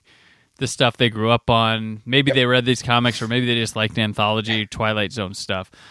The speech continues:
Speaker 1: Um, this one, like, really weird. Like, I, I wa-, when I watched it, so I was like, I gave it to you. I hadn't watched it yet, but I just was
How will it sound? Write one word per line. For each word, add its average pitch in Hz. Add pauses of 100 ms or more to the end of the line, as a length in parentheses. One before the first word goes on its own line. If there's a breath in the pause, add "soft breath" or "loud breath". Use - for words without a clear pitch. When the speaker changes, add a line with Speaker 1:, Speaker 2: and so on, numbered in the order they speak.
(200 loud breath)
Speaker 1:
Um, 117
this 269
one, 330
like, 165 (100)
really 240
weird. 208
Like, 180 (160)
I, 170
I 175
wa-, 202
when 180
I 175
watched 180
it, 156
so 180
I 165
was 156
like, 143
I 143
gave 165
it 160
to 170
you. 160
I 139
hadn't 151 (180)
watched 147
it 135
yet, 135
but 127 (480)
I 127
just 120 (120)
was 131